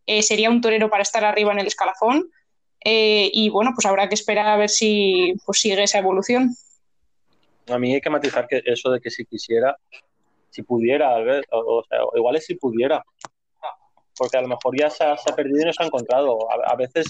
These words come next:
Speaker 2: se, hay toreros que yo veo que se pierden y no se vuelven a encontrar, se emborrachan de fama y, y no volvemos a, a verles a esos niveles. O ven que haciendo trampas llegan a, al mismo sitio, porque claro, ¿qué les vas a pedir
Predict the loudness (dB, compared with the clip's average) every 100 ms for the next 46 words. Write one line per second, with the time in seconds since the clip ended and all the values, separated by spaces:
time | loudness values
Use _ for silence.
0 | -4 -4 -2 -2 -2 0 -2 -4 -2 -2
1 | -2 -6 -4 -2 -2 -2 -6 _ _ _
2 | -2 0 0 0 0 2 2 0 -2 -2
3 | -2 -2 -4 -2 0 0 -2 -2 -2 -4
4 | -2 0 0 0 0 0 0 -2 -4 -10
5 | _ _ -20 -18 -8 -2 0 0 2 2
6 | 0 -2 -2 -4 0 0 0 -2 _ _
7 | -4 -2 0 -2 -4 -4 -2 -2 -2 -4
8 | -2 -2 0 0 0 -2 -2 -2 -2 -4
9 | -4 -4 -4 -2 -2 -2 _ -4 -2 0
10 | -2 -2 0 0